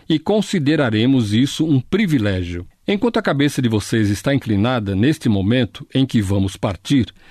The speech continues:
eu sei que o Espírito de Deus sondou sua mente. E você talvez esteja vendo coisas em sua própria vida da maneira que nunca as viu antes,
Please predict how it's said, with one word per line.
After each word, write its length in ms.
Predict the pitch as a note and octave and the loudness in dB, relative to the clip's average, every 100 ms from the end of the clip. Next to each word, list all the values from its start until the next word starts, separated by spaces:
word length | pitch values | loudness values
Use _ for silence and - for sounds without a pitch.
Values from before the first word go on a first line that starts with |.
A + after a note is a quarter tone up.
| - - | -10 -2
eu 140 | D#3+ | -2
sei 240 | - F#3 | 0 -2
que 140 | F#3+ F#3 | 0 0
o 60 | |
Espírito 540 | D3+ - - G#3 G3+ D3 | 0 0 -2 0 0 0
de 140 | A#2 | 0
Deus 360 | G2+ A2+ D3 - | 2 0 0 -4
sondou 680 | - - F#3+ D#3+ B2 D3+ F#3+ | -12 -2 0 2 2 2 0
sua 300 | - F#3 D#3+ | -2 0 2
mente. 480 | A2+ G#2 F#2+ - - _ _ | 2 2 -2 -8 -20 _ _
E 60 | G3 | 0
você 420 | F3 D3+ - F#3 | 0 0 0 -2
talvez 560 | - C3 G2+ A#2+ D#3 A#2 | 0 0 0 2 2 0
esteja 560 | G#2+ - C#3 A2+ A#2+ | -2 -2 0 2 0
vendo 360 | G2 B2 D#3+ A#2+ | 0 0 0 -2
coisas 680 | - D3 E3 G2+ F#2 - - | 0 0 2 0 -4 -8 -2
em 120 | C3+ | 0
sua 280 | - D#3+ B2 | 2 0 0
própria 480 | - D#3+ E3+ B2 G2 | -2 -2 0 -2 -2
vida 480 | G2+ D#3 B2 F#2+ - - - - | 0 -2 0 -4 -6 -18 -20 -6
da 160 | B2+ D#3+ | 0 2
maneira 440 | D#3 C#3 E3 E3 | 2 4 2 0
que 160 | - E3 | 0 2
nunca 460 | C#3 G#3+ A3+ F#3 | 4 2 2 -2
as 260 | C#3 B2+ G2+ | 0 -2 -2
viu 320 | G2+ E3+ C3 | 0 2 2
antes, 420 | A#2+ G#2+ - - | 2 -2 -6 -18